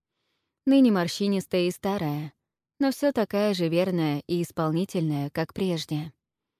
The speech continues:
И не глупая. Тудор не стеснялся порой спросить у неё даже совета. И потому князь до сих пор держал её при себе. Порты неси,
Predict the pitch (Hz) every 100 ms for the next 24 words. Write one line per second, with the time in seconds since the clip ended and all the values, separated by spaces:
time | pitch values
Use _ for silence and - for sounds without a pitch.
0 | _ _ _ - 202 185 233 262 226 -
1 | 160 165 170 - _ _ _ _ _ _
2 | _ _ 277 247 233 226 226 - 214 -
3 | 208 240 - 165 160 175 196 - 151 -
4 | 175 - 196 196 185 160 156 170 - 170
5 | 165 208 151 156 - _ _ _ _ _
6 | _ _ _ _ _ - 285 277 269 254
7 | 233 269 269 277 262 208 208 190 - 156
8 | 160 170 240 226 165 156 156 151 - 151
9 | - 156 147 156 143 _ _ _ _ _
10 | _ _ _ - 202 196 - 202 196 165
11 | 160 - 220 185